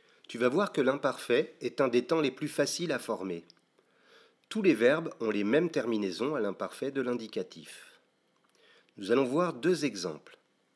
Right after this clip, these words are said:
Tout d'abord, un verbe du premier groupe comme aimer. J'aimais, tu aimais, il, elle ou on aimait, nous aimions, vous aimiez,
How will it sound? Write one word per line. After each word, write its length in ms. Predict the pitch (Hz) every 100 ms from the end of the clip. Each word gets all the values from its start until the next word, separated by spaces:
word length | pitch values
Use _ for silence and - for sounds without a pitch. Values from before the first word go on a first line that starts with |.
| _ _ _ _ _ _ _ _
Tout 120 | - 92
d'abord, 440 | 98 90 131 143
un 80 | 107
verbe 280 | 104 120 98
du 160 | 95
premier 360 | - 127 120 98
groupe 320 | 85 135 -
comme 280 | - 113 110 -
aimer. 380 | 113 95 85 - _ _ _ _ _ _ _ _ _ _ _ _ _ _ _ _ _ _
J'aimais, 640 | 95 82 95 90 90 135 196 _ _ _ _ _ _ _ _ _ _
tu 220 | - 98
aimais, 480 | 90 90 90 135 202 _ _ _ _ _ _ _ _ _ _ _ -
il, 380 | 110 113 98 - -
elle 320 | 107 107 92 95
ou 160 | 92 - -
on 340 | 110 107 98
aimait, 480 | 95 92 95 139 208 _ _ _ _ _ _ _ _ _ _ _ 90
nous 300 | 98 92 95
aimions, 480 | 95 98 104 147 208 _ _ _ _ _ _ _ _ _ _ _
vous 380 | 90 104 104 87
aimiez, 560 | 101 98 101 117 190